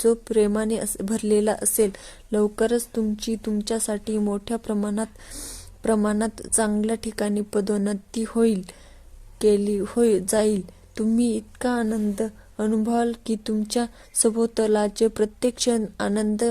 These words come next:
आणि विश्वासाने भरून जातील. ग्रहण-, ग्रह-, ग्रहणशील व्हा, तयार, तयार राहा. सध्या तुम्ही अशा व्यक्तीला प्रकट करत आहात, जो तुमच्याशी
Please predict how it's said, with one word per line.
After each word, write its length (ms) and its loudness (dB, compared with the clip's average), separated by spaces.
आणि 260 0
विश्वासाने 600 -2
भरून 400 0
जातील. 400 -2
ग्रहण-, 640 0
ग्रह-, 640 -2
ग्रहणशील 920 0
व्हा, 320 0
तयार, 340 0
तयार 300 2
राहा. 320 0
सध्या 540 0
तुम्ही 440 -2
अशा 260 -4
व्यक्तीला 520 0
प्रकट 340 -4
करत 320 -2
आहात, 240 -2
जो 160 4
तुमच्याशी 600 0